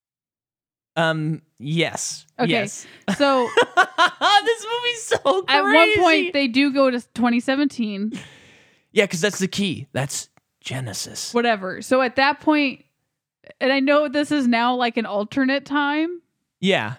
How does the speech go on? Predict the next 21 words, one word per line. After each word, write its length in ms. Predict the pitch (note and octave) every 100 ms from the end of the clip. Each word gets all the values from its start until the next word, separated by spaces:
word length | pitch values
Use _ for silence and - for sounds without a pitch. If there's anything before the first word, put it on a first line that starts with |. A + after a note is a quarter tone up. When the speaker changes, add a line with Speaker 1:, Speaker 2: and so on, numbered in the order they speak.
| _
Speaker 2:
However, 800 | C#4 C4+ D4 D4 B3+ G#3 G3+ - _ _ _ _ _ _ _ -
Jai-, 200 | C4+ C4+ - A#3+ A3+ -
Kyle 340 | - C#4 C#4
Reese 260 | B3 C4+ C4
is 120 | B3
now 220 | A#3+ A3
a, 80 | G3 G#3+ -
a 80 | G#3+
kid. 320 | - A#3+ A#3+
Like, 200 | B3 A#3+
he's 300 | A#3+ B3+ G#3
there 600 | A3 D#4 C#4+ A#3 G#3+ A3+ - _ A#3
as 240 | A3+ G#3
the 120 | A3 - - - - -
like, 120 | A#3
as 140 | G#3+ F#3+
Jai 160 | G#3
Courtney. 440 | F#3+ G#3 G3 F3 F#3+
Speaker 1:
Uh-huh. 260 | D#3+ C#3+ D3 D#3+
Speaker 2:
But 140 | B3
then 480 | B3+ C4+ B3+ A3+ G#3